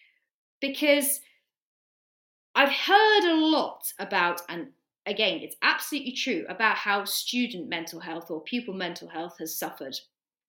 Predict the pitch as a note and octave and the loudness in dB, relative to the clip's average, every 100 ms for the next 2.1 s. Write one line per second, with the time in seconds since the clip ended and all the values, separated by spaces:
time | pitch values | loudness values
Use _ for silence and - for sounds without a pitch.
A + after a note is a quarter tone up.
0 | - G3+ F#3+ F3+ D#3+ - B2+ - - - | -6 -4 -2 -4 -6 -8 -10 -12 -14 -10
1 | - F#3 F3+ G#3+ A3+ - - F#3+ C#3 C#3 | -8 -6 -2 -2 0 -2 -2 0 0 -4
2 | - | -12